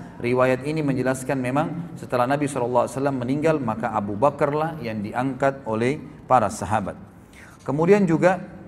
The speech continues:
waktu Nabi sallallahu alaihi wasallam akan meninggal dunia, dalam riwayat yang sahih, riwayat ini disebutkan oleh Imam Bukhari dan juga Imam Muslim, bahwasanya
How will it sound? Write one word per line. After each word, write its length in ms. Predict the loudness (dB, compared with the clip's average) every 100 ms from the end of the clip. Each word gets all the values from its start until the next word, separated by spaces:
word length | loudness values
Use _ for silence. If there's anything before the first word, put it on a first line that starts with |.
| -20 -20 -20 -20 -20 -20 -20 -20 -20 -20 -20 -20 2
waktu 260 | 2 4 2
Nabi 160 | 2
sallallahu 400 | 2 2 4 4
alaihi 80 | 4
wasallam 220 | 0 -2 -2
akan 160 | -2 -2
meninggal 320 | -2 0 0
dunia, 320 | 0 -4 -6 -8 -12 -16 -20 -20 2
dalam 240 | 6 6
riwayat 320 | 6 8 8 6
yang 160 | 0
sahih, 400 | 2 0 2 0 -4 -12 -18 -20 -20 -20 -2
riwayat 320 | 4 6 6 4
ini 320 | 2 0 -2 -12 -18 -20 -20 -20 -8
disebutkan 400 | -4 2 2 4
oleh 160 | 4 4
Imam 160 | 4
Bukhari 640 | 2 8 10 10 4 -6 -18 -20 -20 -20 0
dan 160 | 2 2
juga 160 | 4 4
Imam 240 | 4 2
Muslim, 560 | 0 -2 -2 -2 -4 -8 -16 -20 -20 -20 0
bahwasanya 720 | 4 4 4 -2 -2 -4 -6